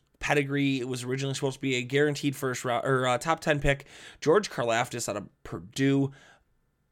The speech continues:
a talented edge player. You gotta hope it doesn't end the way of the last couple Green Bay edge players. So, you know, Rashawn Gary being a top ten. Uh, I don't think it will be with Karlaftis, but if Karlaftis fell to twenty-two, I think Packers fans should be pounding the table excited.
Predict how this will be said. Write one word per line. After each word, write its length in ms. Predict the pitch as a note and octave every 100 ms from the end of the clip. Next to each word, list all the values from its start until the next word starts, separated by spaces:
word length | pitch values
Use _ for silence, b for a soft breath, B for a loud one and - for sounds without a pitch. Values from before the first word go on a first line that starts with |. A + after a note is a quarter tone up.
| _
a 60 | -
talented 500 | - E3+ G#3 C#3+ B2+
edge 240 | A#2+ A#2
player. 400 | - A2 G#2+ G#2+ b b b b _ _ _ _ _
You 260 | D#3+ D3
gotta 300 | C#3+ E3+ F3
hope 240 | E3+ E3+ E3
it 80 | C#3+
doesn't 240 | C#3+ D3
end 120 | C#3+
the 60 | C#3
way 200 | B2+ B2+
of 100 | A#2+
the 80 | A2+
last 220 | A2+ -
couple 260 | A2+ A2
Green 240 | B2 C3 C3
Bay 120 | C3
edge 200 | C3 C3+
players. 340 | C3+ C3 C3
So, 140 | C3 B2
you 160 | A#2+
know, 160 | A2+ A2+
Rashawn 480 | A2+ B2 - B2+ B2
Gary 200 | A#2 A#2
being 140 | A#2
a 60 | A2+
top 240 | A#2+ A2
ten. 280 | - A#2 A#2 B B B B
Uh, 260 | A#2 A2 G#2+
I 80 | C#3+
don't 140 | C#3+
think 120 | C3+ A#2+
it 100 | B2
will 160 | A2
be 160 | A#2+ A#2+
with 220 | B2 A2+
Karlaftis, 600 | B2 B2 A#2+ - B2 - -
but 240 | A2+ -
if 140 | A#2+ A#2+
Karlaftis 760 | - F3 G2+ - - C#3+ - -
fell 580 | - B2 A#2+ G2+ E2 - -
to 140 | A2
twenty-two, 400 | A2 A#2+ A2+ A#2+
I 60 | A2+
think 160 | A#2+
Packers 380 | - A#2+ A#2+ A#2+
fans 240 | A#2 A2+
should 180 | A2 G#2
be 100 | A2
pounding 300 | G#2+ - A#2
the 80 | A2+
table 340 | B2 A#2 G#2+ -
excited. 640 | - - - - F#2+ -